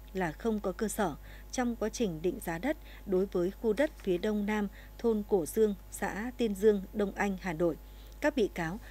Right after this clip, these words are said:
đã không định giá đất khách quan mà hạ giá trị khu đất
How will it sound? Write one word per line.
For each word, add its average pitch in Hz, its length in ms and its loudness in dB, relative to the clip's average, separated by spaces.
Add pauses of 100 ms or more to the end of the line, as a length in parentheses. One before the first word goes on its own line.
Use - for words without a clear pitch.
(160)
đã - 140 4
không 262 300 0
định 208 240 2
giá 170 140 -4
đất 262 200 -4
khách 285 220 -4
quan 214 200 0 (280)
mà 190 140 0
hạ 165 300 -4
giá 180 360 -4 (220)
trị - 320 0
khu 202 160 2
đất 247 180 2